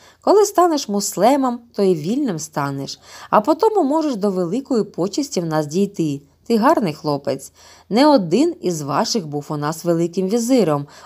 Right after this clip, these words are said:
у падишаха Царгороді». Павлусь не хотів із цими купцями розлучатися. Він гадав, що за ними їздитиме по цілому Криму,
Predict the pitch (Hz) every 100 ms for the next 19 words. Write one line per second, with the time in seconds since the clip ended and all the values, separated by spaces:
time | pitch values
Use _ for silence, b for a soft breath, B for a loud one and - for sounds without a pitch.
0 | B 165 165 151 151 165 226 233 302 151
1 | 139 135 135 127 127 123 - _ _ b
2 | b b 233 277 427 440 190 185 185 156
3 | 156 - 254 349 - - - - 160 156
4 | 156 147 - 147 208 226 151 151 151 156
5 | 139 135 139 135 120 B B B 285 453
6 | 294 285 277 339 - 226 190 202 180 254
7 | 247 196 - 165 151 202 214 220 180 165
8 | 165 202 - 339 381 339 320 202 180 170
9 | 156